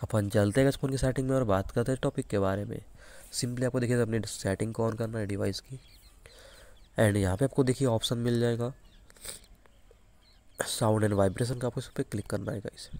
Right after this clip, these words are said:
And यहाँ पे आपको देखिए ऑप्शन मिल जाएगा जो reduce notification feedback का, आप इस पर क्लिक करेंगे।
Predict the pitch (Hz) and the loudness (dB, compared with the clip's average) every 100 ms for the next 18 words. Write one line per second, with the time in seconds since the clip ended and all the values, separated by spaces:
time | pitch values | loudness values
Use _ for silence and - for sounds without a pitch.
0 | - - - - - - 117 107 101 120 | -14 -18 -20 -20 -20 -2 0 2 2 2
1 | - 131 127 127 110 - 120 117 117 117 | 0 0 2 2 2 2 0 2 4 4
2 | 120 117 98 104 104 101 98 120 123 131 | 4 4 4 4 2 0 0 0 0 -2
3 | - 107 101 101 98 98 - 117 113 120 | -2 0 0 0 0 -2 -2 -4 -4 -2
4 | - 104 101 107 | 0 0 0 -4